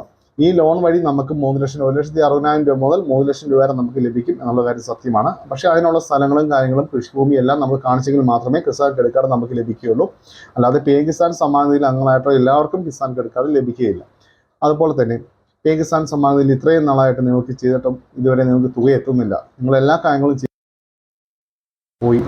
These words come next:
പക്ഷെ നിങ്ങൾക്ക് തുക എത്തുന്നില്ല എന്നുള്ള വ്യക്തികളാണെങ്കിൽ നിങ്ങൾ ഈ നമ്പറിൽ കോൺടാക്ട് ചെയ്യുക.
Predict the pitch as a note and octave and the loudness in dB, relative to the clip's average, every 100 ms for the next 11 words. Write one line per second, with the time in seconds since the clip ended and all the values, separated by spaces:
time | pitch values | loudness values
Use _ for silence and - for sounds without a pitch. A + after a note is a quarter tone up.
0 | - B2 C#3 C3+ C3+ C3+ C#3 B2 D3+ C#3 | -2 0 4 4 4 4 4 2 0 2
1 | C3 C3+ B2 B2+ A#2 A#2 C#3 A#2 A#2+ A#2 | 2 0 2 2 0 0 0 2 0 0
2 | A#2+ - - - - - - G#3+ G#3+ G#3 | -2 -4 -8 -20 -20 -14 0 2 4 2
3 | F3 D#3+ C#3+ C3+ B2 A2 A2 F#2 | 2 0 0 0 -2 -2 -4 -4